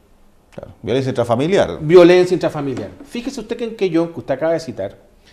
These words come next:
Speaker 2: velando precisamente por lo que dice el programa del gobierno, se otorgó un proyecto, ¿ya? Que tiene relación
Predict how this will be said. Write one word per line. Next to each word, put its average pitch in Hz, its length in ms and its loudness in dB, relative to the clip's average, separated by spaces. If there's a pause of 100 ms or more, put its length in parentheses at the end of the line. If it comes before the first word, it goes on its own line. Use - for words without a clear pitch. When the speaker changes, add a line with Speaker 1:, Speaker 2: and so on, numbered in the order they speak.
(1040)
Speaker 2:
velando 208 520 4
precisamente 185 640 -4
por 156 320 -4
lo 131 140 -2
que 123 140 -2
dice 233 240 0
el 277 60 -4
programa 135 380 -4
del 123 100 -8
gobierno, 107 480 -10 (1000)
se - 140 -6
otorgó 139 680 2 (300)
un 214 500 2
proyecto, 180 540 2 (200)
¿ya? 175 260 -2 (580)
Que 175 460 6 (260)
tiene 220 200 2
relación 202 600 2